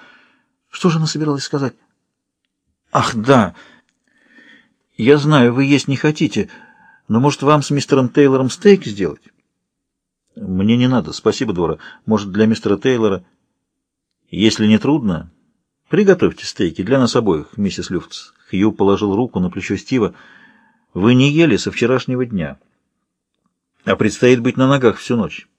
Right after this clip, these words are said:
сохранять бдительность, следовать указаниям и вести машину". "Да, наверное, вы правы". Едва они сели за стол, как в дверь позвонили. Хью вскочил: "Я открою".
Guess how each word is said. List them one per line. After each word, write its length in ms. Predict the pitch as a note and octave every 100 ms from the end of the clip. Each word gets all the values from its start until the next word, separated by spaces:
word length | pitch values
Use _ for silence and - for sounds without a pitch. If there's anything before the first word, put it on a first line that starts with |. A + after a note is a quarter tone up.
| _ _
сохранять 480 | - - G#2+ A#2+ C#3
бдительность, 600 | D2+ E2+ B2+ C3+ A#2+ A#2
следовать 420 | - A2+ C3 G2 G2
указаниям 560 | G#2 F2+ A#2 B2+ A#2
и 60 | G2+
вести 260 | F#2+ -
машину". 500 | C#3+ - - A#2+ A#2 - _ _ _ _ _ _ _ _ _ _ -
"Да, 400 | - F2 F2 E2+
наверное, 380 | F2 F#2+ F#2
вы 100 | F#2+
правы". 360 | F#2 F#2 E2 D2+ - -
Едва 320 | G#2 A#2 B2
они 140 | B2 A#2+
сели 240 | C3+ A#2
за 140 | G#2+
стол, 260 | A2 - E3+
как 180 | A#2 G2
в 100 | F#2+
дверь 220 | G2+ C3
позвонили. 560 | B2+ G#2+ B2 A2+ D#2 - - - - _ _
Хью 200 | - F2
вскочил: 400 | E2+ - F#2+ C3+
"Я 120 | A2+ C#3
открою". 380 | - E2+ -